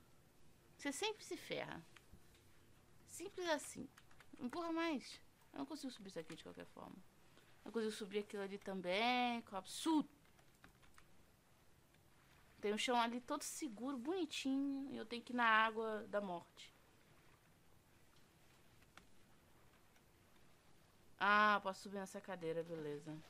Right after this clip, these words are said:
Eu tenho a impressão de que águas, as águas que são azuisinhas, sabe, não, não tem o bicho, entendeu?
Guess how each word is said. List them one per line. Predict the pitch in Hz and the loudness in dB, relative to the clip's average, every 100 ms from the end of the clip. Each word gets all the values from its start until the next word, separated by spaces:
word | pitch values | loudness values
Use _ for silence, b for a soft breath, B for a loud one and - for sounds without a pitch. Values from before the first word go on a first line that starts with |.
| - - - - - | -20 -20 -20 -6 0
Eu | |
tenho | 466 494 | 2 4
a | |
impressão | 508 466 - 330 | 4 4 2 2
de | - | 2
que | 339 | 6
águas, | 302 311 302 - - | 6 8 2 2 6
as | 247 240 | 6 8
águas | 262 285 - | 6 6 -6
que | 247 | -6
são | 277 269 | 0 0
azuisinhas, | 262 247 214 175 196 294 277 160 - - - B B B B B B | 0 -2 -6 -4 0 2 2 0 -4 -14 -18 B B B B B B
sabe, | - 226 196 196 | 12 12 12 10
não, | 202 226 240 | 2 4 4
não | 247 247 247 240 247 | 4 2 2 2 2
tem | 247 294 349 320 | 4 6 6 4
o | 208 | 2
bicho, | 185 170 - - - | -4 -8 -8 -10 -10
entendeu? | 190 180 175 175 190 | -10 -6 -6 -6 -8